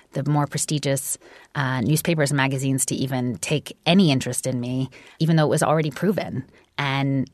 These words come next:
I cannot count the number of particularly men who've been offered, um, talk shows with zero experience. And I've interviewed up to a thousand people and haven't even had an audition for it. So I can't really answer that question 'cause I'm not in a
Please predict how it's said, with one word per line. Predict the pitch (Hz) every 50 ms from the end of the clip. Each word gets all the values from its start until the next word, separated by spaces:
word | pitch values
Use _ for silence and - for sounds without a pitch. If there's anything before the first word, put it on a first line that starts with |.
| _ -
I | 165 165 160 -
cannot | - - - 185 170 156 147
count | 139 - 147 135 131
the | 139
number | 131 127 120 110 120 113
of | 110 80 - 135 123 135 127 - - - - - - - - - _ _ _ _ - - - _ _ -
particularly | - 196 160 190 180 160 151
men | 147 151 160 156 147 147
who've | 147 147 135
been | 143 143 135 131
offered, | - - 135 143 - - 135 131 123 113 - -
um, | - 139 127 120 120 110
talk | - - 135 165 -
shows | - - 120 117 117 113 123 - - - - - - _ -
with | - 160 151
zero | 143 143 156 180 196 156 143
experience. | 135 131 - - 127 113 110 120 120 127 147 - - - -
And | 127 139 131
I've | 127 135 139
interviewed | 135 135 131 135 123 127 127
up | 120 -
to | - - 135 123 123 120
a | - -
thousand | - - 135 135 - 127
people | - - 190 - - 113 101 123 123 - - - - - - _ _ -
and | 131 127 117 120 120 117 - - - 131 - _ - - -
haven't | - - 143 143 139
even | 131 131 123
had | 127 135 127
an | 123 120
audition | 110 113 147 143 - 101 107
for | - - 90
it. | - - -
So | - 156 135
I | 117 -
can't | 147 - - 190 170 -
really | 143 156 151 131 -
answer | - 131 143 - 175 185
that | 190 190 202 -
question | - 220 214 - 233
'cause | 214 185 156
I'm | 131 120 120
not | 117 113 113 107
in | 123 120
a | 123 120